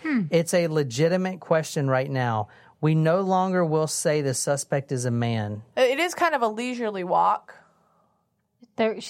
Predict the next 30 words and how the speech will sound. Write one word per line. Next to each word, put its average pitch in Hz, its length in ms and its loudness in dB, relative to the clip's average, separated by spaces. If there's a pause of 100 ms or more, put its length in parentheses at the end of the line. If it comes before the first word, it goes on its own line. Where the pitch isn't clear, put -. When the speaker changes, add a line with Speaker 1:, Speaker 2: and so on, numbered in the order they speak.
Speaker 1:
they're 208 140 0
Speaker 3:
Too 202 140 2
Speaker 1:
walking 226 340 2
Speaker 3:
big, 233 60 -6
Speaker 1:
down 220 140 2
Speaker 3:
it's 226 120 0
Speaker 1:
the 202 100 -2
Speaker 3:
too 190 200 2
big - 120 2
to 175 100 -4
Speaker 1:
hallway. 170 180 -4
Speaker 3:
be, 180 80 -6
it's - 280 -10
too 285 120 -4
big 196 180 -6
to 185 120 -10
be 175 140 -4
a 165 60 -2
woman, 165 300 -2
I 160 100 -2
think. 165 320 -8
Well, 220 240 2
I - 80 -6
mean, 196 160 -6
this 196 160 -8
is 175 60 -14
coming 170 300 -4
from 175 200 -2
a 151 80 -10
six-foot-tall - 1300 -4